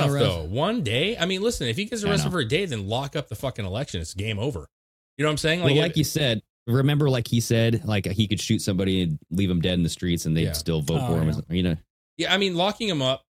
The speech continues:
Speaker 1: or arresting him at this point just proves to, to give him more votes. That, that'd be
Speaker 2: Exactly.
Speaker 1: dumb.
Speaker 3: Well, yeah.
Speaker 1: If they
Speaker 3: But
Speaker 1: actually
Speaker 3: they're, but they, I have a feeling they, they will try in hopes that he, that, that will finally hurt him.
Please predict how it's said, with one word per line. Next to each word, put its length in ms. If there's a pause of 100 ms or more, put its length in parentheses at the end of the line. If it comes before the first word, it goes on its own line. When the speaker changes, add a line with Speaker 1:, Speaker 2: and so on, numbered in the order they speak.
(160)
Speaker 1:
or 120
arresting 340
him 60
at 80
this 180
point 320
just 240
proves 280
to, 260
to 180
give 160
him 80
more 220
votes. 400 (260)
That, 160
that'd 240
be 60
Speaker 2:
Exactly. 180
Speaker 1:
dumb. 100
Speaker 3:
Well, 80
yeah. 240 (260)
Speaker 1:
If 220
they 160
Speaker 3:
But 60 (100)
Speaker 1:
actually 140
Speaker 3:
they're, 220
but 240
they, 260 (720)
I 80
have 240
a 100
feeling 380
they, 220
they 140
will 120
try 340 (640)
in 100
hopes 380
that 180
he, 480 (1500)
that, 300
that 220
will 140
finally 420
hurt 280
him. 220